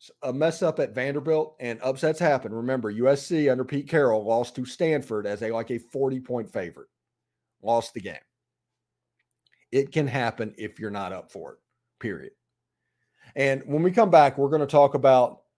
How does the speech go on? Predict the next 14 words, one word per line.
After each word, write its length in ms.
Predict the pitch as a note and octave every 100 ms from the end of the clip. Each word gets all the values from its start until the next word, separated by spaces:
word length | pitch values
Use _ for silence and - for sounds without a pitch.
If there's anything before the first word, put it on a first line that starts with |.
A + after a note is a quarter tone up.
| _ -
why 420 | A#2+ D#3+ D#3 C3
Ole 160 | A#2+
Miss 220 | A#2+ A2+ A#2
needs 220 | G#2+ G2
to 120 | A2
avoid 280 | G2 G2 F#2+
that 160 | F2+ -
trap 300 | G2+ F#2 F#2
and 120 | F#2+
what 200 | C#3+ -
trap 340 | - D3+ C#3
they're 180 | B2 G#2
actually 480 | B2+ C#3 - C3+ A#2+
facing. 680 | - C#3 C#3 D3 E3+ D#3+